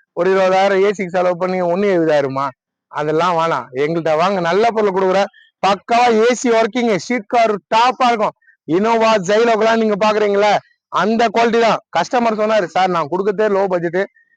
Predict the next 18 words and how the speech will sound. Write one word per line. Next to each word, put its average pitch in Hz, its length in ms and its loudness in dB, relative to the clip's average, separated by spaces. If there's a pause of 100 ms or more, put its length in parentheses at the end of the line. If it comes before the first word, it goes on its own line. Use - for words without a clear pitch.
(180)
இதுல 180 200 -2
நீங்க 175 380 0
ஏ 226 160 2
சிக்கே 233 280 0 (180)
ப-, 196 280 2 (100)
பதினேழாயிரம் 208 500 0
செலவு 180 340 -2
பண்ணிருந்தீங்க, 165 480 -4 (300)
சீட் - 280 -4
கவர் 226 340 0
எட்டாயிரம் 202 260 0
ரூபாயில 202 200 2
போடுறீங்கன்னா." 175 680 -2 (360)
நான் 160 200 -4
சொன்னேன், 180 320 -4 (200)
நான் 160 600 -2 (420)
தெளிவா 220 360 0
கொடுப்பேன், 151 360 -4